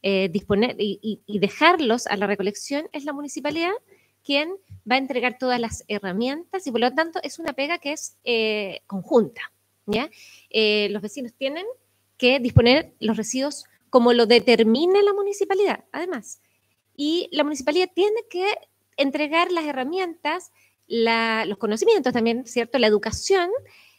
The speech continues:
y, eh, los instrumentos, el equipamiento necesario para que esto se cumpla.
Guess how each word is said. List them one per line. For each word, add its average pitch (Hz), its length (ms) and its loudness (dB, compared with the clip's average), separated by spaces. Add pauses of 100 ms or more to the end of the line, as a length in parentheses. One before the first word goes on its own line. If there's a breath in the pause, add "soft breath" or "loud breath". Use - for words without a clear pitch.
(120)
y, 311 380 -4
eh, 262 340 0
los 247 140 -4
instrumentos, 302 800 -2
el 254 80 0
equipamiento 277 800 -2
necesario 277 600 -4
para 254 200 -2
que 247 80 -8
esto 233 200 -14
se - 180 -14
cumpla. - 560 -12